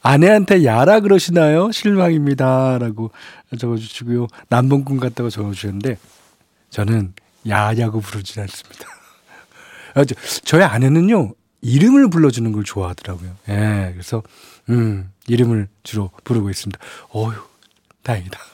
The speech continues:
<laughs> 자, 오늘 현대맘대로 시간입니다. 자, 이번에는요, 아, 카펜터스, 어, 진짜 제가, 아,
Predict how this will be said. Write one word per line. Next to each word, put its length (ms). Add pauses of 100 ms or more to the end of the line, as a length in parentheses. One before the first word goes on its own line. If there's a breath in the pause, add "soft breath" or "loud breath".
(140)
<laughs> 1400
자, 280
오늘 240
현대맘대로 640
시간입니다. 680 (1040 loud breath)
자, 640 (840)
이번에는요, 840 (220)
아, 440
카펜터스, 760 (1040 loud breath)
어, 200
진짜 600 (340)
제가, 640
아, 640